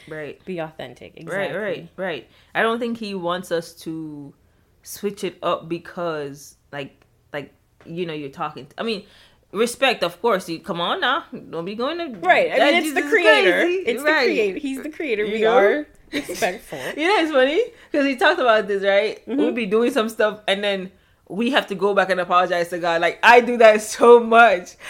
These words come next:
Speaker 1: You know, like <laughs>
Speaker 2: You say something like, "Wait, Lord, I didn't mean that." <laughs>
Speaker 1: Right.
Speaker 2: I'm sorry,
Speaker 1: I'm like,
Speaker 2: I'm sorry.
Speaker 1: "God, I'm sorry. I didn't really mean that like that. Like, you know I didn't mean like, like that. But, you know, you know, I'm going through it, man."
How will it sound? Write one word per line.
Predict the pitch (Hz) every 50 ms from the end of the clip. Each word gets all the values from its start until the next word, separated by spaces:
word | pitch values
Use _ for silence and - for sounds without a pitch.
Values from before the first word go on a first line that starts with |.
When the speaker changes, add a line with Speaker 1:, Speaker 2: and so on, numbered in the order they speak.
| - - -
Speaker 1:
You | 196 233 254
know, | 269 262 247
like | 240 240 240 - 233
<laughs> | 214 208 208 - - - - - - _ _ _ _ _ _ _ _ _ _ -
Speaker 2:
You | 247 277
say | - 214 208 214
something | - 208 208 202 202
like, | 190 185 185 - - - - -
"Wait, | - 202 196
Lord, | 180 180 175 165
I | 185
didn't | 202 185 156
mean | 139 131 127 117
that." | 117 117 -
<laughs> | - - -
Speaker 1:
Right. | - 254 247 220 208 196 196
Speaker 2:
I'm | -
sorry, | - 202 214
Speaker 1:
I'm | 214 202
like, | 196 190 190
Speaker 2:
I'm | -
sorry. | - 208 - - 175
Speaker 1:
"God, | 226 240 262 294
I'm | 330 320
sorry. | - - 160 - - 180 160
I | 196
didn't | 247 269 202 165 175
really | 180 175 170 160 165
mean | 170 170 170 151
that | 151 143 123
like | 143 139 147
that. | 135 123 202
Like, | 208 226 226
you | 226 233
know | 226 220 214
I | 190 170 156
didn't | 147 151 156
mean | 165 160 156
like, | 143 131
like | 143 147 135 139
that. | 127 123 - -
But, | 175 180
you | 202 220 233
know, | 226 202 196 185 175 170 170 165 - - -
you | - 254 277
know, | 247 233 226 220 220 208 190 185 185 - - - - - 214 202 190
I'm | 214 233 254 240
going | 214 240 247 240 214 190
through | 180 190 175 170 160
it, | 160
man." | 175 170 170 180 190 247 359